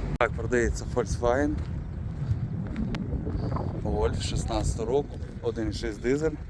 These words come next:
універсал. Пробіг двісті тисяч. Так,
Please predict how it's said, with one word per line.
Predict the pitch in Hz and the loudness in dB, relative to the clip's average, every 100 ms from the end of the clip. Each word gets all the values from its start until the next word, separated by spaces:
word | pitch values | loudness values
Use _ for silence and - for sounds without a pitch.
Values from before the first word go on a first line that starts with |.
| - - - - - - - - - | -10 -12 -14 -12 -10 -8 -8 -8 -4
універсал. | 117 104 98 101 - 120 147 - - - - - - - - - - - - - - - - - - - - - - - - - - | 0 2 2 0 4 4 4 -2 -10 -8 -8 -10 -10 -10 -10 -10 -8 -8 -6 -6 -8 -8 -8 -8 -10 -10 -10 -8 -8 -10 -12 -12 -2
Пробіг | 113 113 117 92 | 0 2 2 2
двісті | 110 120 - | 0 0 -2
тисяч. | 104 117 131 147 - - - - - - - - - - - - | -2 0 0 -2 -4 -6 -8 -10 -12 -16 -14 -12 -12 -14 -12 -10
Так, | - 98 | -6 -4